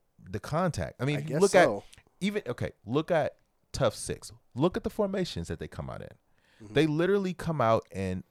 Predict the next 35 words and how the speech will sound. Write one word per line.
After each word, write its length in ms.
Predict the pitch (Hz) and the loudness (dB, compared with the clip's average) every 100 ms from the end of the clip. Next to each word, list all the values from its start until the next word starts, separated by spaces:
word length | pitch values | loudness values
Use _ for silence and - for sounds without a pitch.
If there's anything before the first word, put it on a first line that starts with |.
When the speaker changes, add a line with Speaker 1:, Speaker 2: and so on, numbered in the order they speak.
| - | -8
Speaker 1:
like, 260 | 82 82 - | -8 -8 -6
a 100 | 87 | -4
wing 460 | 85 131 131 104 | 0 -2 -2 -6
formation. 680 | - - 107 123 131 - - _ _ _ _ - | -8 -4 -2 -2 -2 -8 -12 _ _ _ _ -6
With, 340 | 98 98 95 - | 2 2 2 -2
you 80 | 104 | -2
know, 100 | 90 | 0
they 80 | 92 | 0
have 120 | 82 | -2
the 60 | 87 | -4
center 280 | - 123 139 | 2 2 4
and 80 | |
they 40 | 131 | 0
have 100 | - | 0
two 140 | - | 0
guys 360 | 139 139 135 113 | 2 4 4 0
on 180 | 98 95 | -4 -2
opposite 340 | 98 - 104 | -2 -2 -8
sides 260 | - 95 90 | -4 -4 -2
of 60 | |
the 60 | 90 | -8
center, 280 | - 135 98 | -4 -2 -2
and 120 | 92 | -2
only 300 | 110 139 147 | -4 -4 -4
when 180 | 127 120 | -6 -6
they 80 | 113 | -6
realize 460 | 123 151 101 87 | -4 -6 -4 -4
that 100 | 92 | -6
there's 180 | 92 92 | -8 -6
not 180 | 101 92 | -4 -4
gonna 160 | 90 85 | -6 -8
be 240 | 87 104 | -6 -4
a 60 | 87 | -4
double 300 | 82 80 82 | -6 -8 -6
rush 400 | 131 208 - | -6 -6 -10